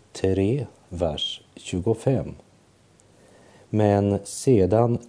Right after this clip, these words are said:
tron har kommit står vi inte längre under någon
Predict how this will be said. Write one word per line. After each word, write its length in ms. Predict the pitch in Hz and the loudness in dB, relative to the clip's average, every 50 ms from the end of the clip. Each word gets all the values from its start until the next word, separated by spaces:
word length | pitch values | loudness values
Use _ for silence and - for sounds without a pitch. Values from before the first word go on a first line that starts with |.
| - - - | -18 -6 0
tron 580 | - 98 107 156 190 165 98 82 80 73 73 69 | 0 2 2 2 2 2 0 -2 -4 -6 -6 -8
har 360 | - - 104 90 82 80 80 | -2 0 2 2 2 0 -2
kommit 760 | - - - - 127 82 76 104 139 120 - - _ - _ _ _ _ _ _ _ _ _ _ _ _ _ _ | -4 -4 0 0 2 2 2 0 -2 -2 -4 -6 _ -20 _ _ _ _ _ _ _ _ _ _ _ _ _ _
står 460 | _ - - - - 107 110 143 151 135 | _ -14 -6 0 2 4 6 6 6 4
vi 340 | 117 90 85 87 85 90 | 4 2 2 0 0 0
inte 500 | - - 143 113 80 - - - 90 92 | 0 0 0 0 0 -2 -2 0 0 0
längre 680 | 92 104 110 104 85 71 73 78 80 85 87 92 85 82 - | 2 2 0 0 0 -2 -2 -4 -4 -2 -2 -2 -4 -4 -4
under 600 | - 104 87 92 117 131 127 110 101 87 80 82 | -2 -2 0 0 0 0 0 0 0 0 0 -2
någon 640 | 85 95 104 95 80 73 73 73 73 73 71 71 | 0 0 0 0 0 -2 -4 -4 -4 -6 -6 -10